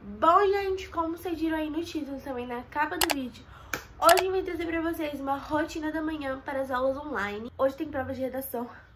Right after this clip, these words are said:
Eu não tô muito bem, mas tudo bem. Se gostou do tema do vídeo, não esquece de deixar seu like, é muito importante. Se inscreve aqui no canal, ativa o sininho pra não perder nenhum vídeo. E não esquece de me seguir aqui nas minhas redes sociais, meu Instagram e o meu TikTok. As minhas redes sociais aqui na descrição do vídeo.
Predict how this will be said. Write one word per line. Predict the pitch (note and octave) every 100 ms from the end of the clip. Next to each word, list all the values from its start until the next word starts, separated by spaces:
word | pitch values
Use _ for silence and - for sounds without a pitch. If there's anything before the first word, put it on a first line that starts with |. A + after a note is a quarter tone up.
| _
Eu | -
não | A#3
tô | B3
muito | B3 A#3+
bem, | A3+ G#3+ A3+
mas | A3+ A#3+
tudo | A#3+
bem. | A#3+ G3+ - A3 - - - - - - - - - - -
Se | F4+
gostou | G4 G4+
do | E4+
tema | F4 E4
do | D#4+
vídeo, | C4+ A#3+ C4 - - - -
não | C#4
esquece | F#4+ - E4
de |
deixar | F4+
seu | F4+
like, | D#4+ C#4 D#4+
é |
muito | D4 C#4+ D4
importante. | F#3 - C4 B3
Se | -
inscreve | C4+ - D4 D#4+
aqui | F#4+
no | F#4 F4
canal, | F4+ C4 B3+ -
ativa | - A#3 - F#4
o |
sininho | F#4 E4
pra | D4
não | C#4+
perder | D4 C#4 C4+
nenhum | A#3+ C4 D4
vídeo. | C#4+ A#3+ A#3
E | -
não | A#3+ C#4+
esquece | D4+ B3 B3
de | B3
me |
seguir | - A#3
aqui | A3 A#3
nas | A#3+
minhas | A#3 A#3
redes | A#3
sociais, | - A3
meu | A#3 B3+
Instagram | D4+ D#4+ A#3 A3 A3
e | C#4
o | B3+
meu | G#3+
TikTok. | G#3+ - - - - - - - -
As | A3+ A3
minhas | A#3
redes | A#3+ A3
sociais | B3 G3+
aqui | B3 A#3+
na | F#3+
descrição | F#3+ A#3+ A#3+ A3+
do | C4
vídeo. | B3+ -